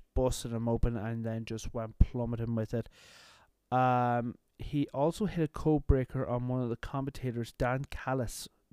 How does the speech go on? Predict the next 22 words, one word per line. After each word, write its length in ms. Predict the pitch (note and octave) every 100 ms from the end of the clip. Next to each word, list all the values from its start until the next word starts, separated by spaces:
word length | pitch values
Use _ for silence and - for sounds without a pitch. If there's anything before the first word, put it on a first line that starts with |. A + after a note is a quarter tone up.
| _ -
uh, 280 | A2+ A2 -
or 140 | A#2
Don 280 | A#2 B2+ B2+
Callis, 440 | C#3 - B2 A#2 -
I 120 | A2
hope 200 | A2+ A#2+ _ _ _ _ -
I 60 |
have 180 | A#2 A2
that 180 | A#2+ A2+ - -
pronounced 400 | - A#2+ A#2+ -
right. 160 | A#2+ - - - - - - - A#2+ -
But, 140 | A#2+ -
uh, 380 | B2 A#2+ A#2 G2+
no, 160 | C3+
he 80 | B2
didn't 260 | A#2+ F3+ F#3
bust 240 | D3 -
him 120 | C3 A#2
open, 340 | A#2+ - A#2 - _ - -
uh, 160 | A2+ A2+
but 120 | - -
it, 180 | A#2